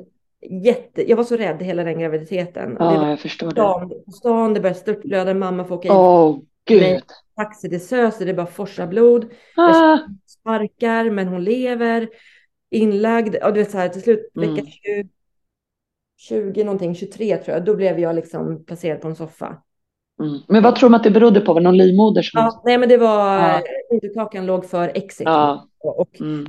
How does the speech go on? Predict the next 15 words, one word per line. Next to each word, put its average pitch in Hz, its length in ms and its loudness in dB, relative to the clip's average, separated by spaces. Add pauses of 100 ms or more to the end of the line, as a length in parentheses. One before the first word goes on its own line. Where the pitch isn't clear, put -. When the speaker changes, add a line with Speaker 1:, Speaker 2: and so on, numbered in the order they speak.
Speaker 1:
när 202 160 -2
livmodern 190 420 -2
växte, 175 680 -8
placenta 180 360 -10
previa 165 360 -10
heter 151 200 -14
det, 185 60 -6
nu 185 240 -4
har 170 120 -8
jag 170 80 -2
Speaker 2:
Ja. 165 120 2
Speaker 1:
lärt 151 80 0
mig 151 100 -6 (540)
det 147 60 -18
där. 151 120 -16